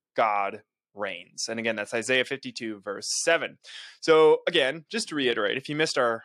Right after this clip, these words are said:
Monday and Wednesday episodes, we talked a lot about this verse. There's so many different facets to it. Jacob delved into Paul's commentary in Romans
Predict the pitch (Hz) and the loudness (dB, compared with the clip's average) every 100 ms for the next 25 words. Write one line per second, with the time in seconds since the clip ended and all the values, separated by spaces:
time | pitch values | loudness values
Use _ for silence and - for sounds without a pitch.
0 | _ 120 127 127 117 104 - 101 113 110 | _ -4 -2 0 0 -2 -8 -10 -10 -4
1 | 113 - - 120 113 120 - 131 117 107 | -4 -4 -4 -4 -4 -10 -6 -4 -4 -6
2 | 101 117 165 190 170 143 131 127 - 123 | -6 -2 4 4 4 2 0 -4 -6 -6
3 | 117 127 - - 285 330 269 151 190 190 | -6 -8 -8 0 0 0 -2 -2 -2 -4
4 | 147 - 131 147 139 - - 151 151 - | -8 0 0 0 -6 -10 -4 0 0 0
5 | 160 160 135 139 131 139 139 139 127 117 | 0 0 0 0 0 -4 -6 -6 -6 -6
6 | - 156 175 - 165 160 156 165 165 160 | 2 4 2 0 -2 -2 -2 0 2 0
7 | 113 120 123 156 196 - | 0 0 0 -2 -4 -8